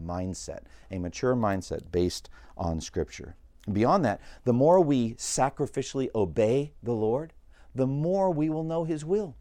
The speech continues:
the more He will open up His will to us and disclose His mind to us. Jesus said in John fourteen twenty-one, "Whoever has my commands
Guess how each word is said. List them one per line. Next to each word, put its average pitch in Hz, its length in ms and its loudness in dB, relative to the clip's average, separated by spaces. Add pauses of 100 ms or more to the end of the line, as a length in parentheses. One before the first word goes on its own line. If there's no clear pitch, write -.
(380)
the 135 80 -2
more 160 200 2
He 165 180 -6
will 160 280 0
open 175 560 2
up 175 300 -6
His 135 300 -4
will 123 380 2
to 120 300 -8
us - 400 -14 (760)
and 113 180 -2
disclose 127 720 2
His 107 180 -4
mind 113 360 -2
to 87 120 -12
us. - 140 -14 (240)
Jesus 139 320 -4
said 107 240 0
in 104 180 -6
John 113 280 -2
fourteen 139 500 -6
twenty-one, 113 560 -6 (240)
"Whoever 107 300 0
has 170 420 0
my 175 160 -6
commands 123 560 -6